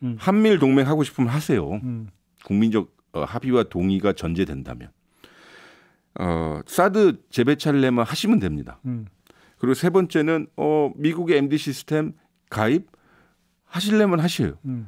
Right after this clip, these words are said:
Speaker 2: 저는 못할 거라고 생각하지만
Speaker 1: 음.
Speaker 2: 이건 윤 정부의 책임이 될 겁니다. 단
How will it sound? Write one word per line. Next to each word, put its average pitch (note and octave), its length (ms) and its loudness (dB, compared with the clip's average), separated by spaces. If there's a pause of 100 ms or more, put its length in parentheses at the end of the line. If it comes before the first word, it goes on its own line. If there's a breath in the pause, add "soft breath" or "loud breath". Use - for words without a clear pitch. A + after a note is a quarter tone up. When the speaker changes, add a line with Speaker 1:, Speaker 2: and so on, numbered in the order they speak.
Speaker 2:
저는 D#3 360 2
못할 C3+ 460 2
거라고 G3+ 320 2
생각하지만 G#2+ 680 -4
Speaker 1:
음. A2+ 500 -4 (420 soft breath)
Speaker 2:
이건 C#3 300 2
윤 C3 160 4
정부의 D#3+ 480 2
책임이 F#3+ 300 -4
될 A#2+ 100 0
겁니다. F2 260 -4
단 D3+ 360 -2